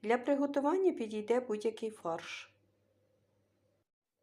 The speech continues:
Список інгредієнтів: півтора кілограма очищеної картоплі, одна цибулина, одна столова ложка крохмалу чи дві столові ложки борошна,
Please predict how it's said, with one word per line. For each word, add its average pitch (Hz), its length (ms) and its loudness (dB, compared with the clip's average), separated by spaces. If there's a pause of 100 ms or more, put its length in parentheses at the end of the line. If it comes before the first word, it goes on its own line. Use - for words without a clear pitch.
(320)
Список 359 520 -4
інгредієнтів: 202 840 -4
півтора 220 440 -2
кілограма 233 560 -4
очищеної 196 600 -8
картоплі, 180 580 -10
одна 190 320 -4
цибулина, 190 640 -6
одна 185 340 -4
столова 208 440 -2
ложка 208 360 -4
крохмалу 185 640 -8 (400)
чи - 200 -8
дві 214 180 -8
столові 214 460 0
ложки 226 380 -4
борошна, 180 560 -6